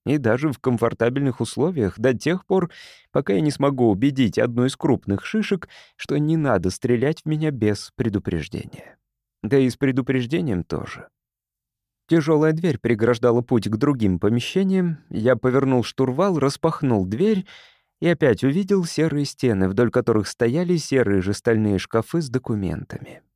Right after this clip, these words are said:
А в центре комнаты на невысоком прочном столике лежал чемоданчик, желтый пластиковый чемоданчик, который узнал бы каждый читатель воскресных газет.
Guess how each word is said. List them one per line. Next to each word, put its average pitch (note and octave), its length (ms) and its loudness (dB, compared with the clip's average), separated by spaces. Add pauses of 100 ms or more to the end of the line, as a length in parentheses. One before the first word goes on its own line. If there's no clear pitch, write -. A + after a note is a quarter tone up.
(240)
А G#2+ 120 0
в G2 60 -6
центре E3 420 0
комнаты D3+ 480 0
на A#2+ 80 2
невысоком A#2+ 580 2
прочном G#2 400 0
столике E3+ 520 -2 (380)
лежал D3 480 0
чемоданчик, G#2+ 1120 -4
желтый D#3+ 500 0
пластиковый G2+ 640 0
чемоданчик, E3 680 -2 (320)
который E3+ 380 0
узнал A#2+ 300 0
бы C#3+ 120 0
каждый F#2+ 440 0
читатель C#3+ 480 -4
воскресных G2+ 640 -4
газет. - 540 -12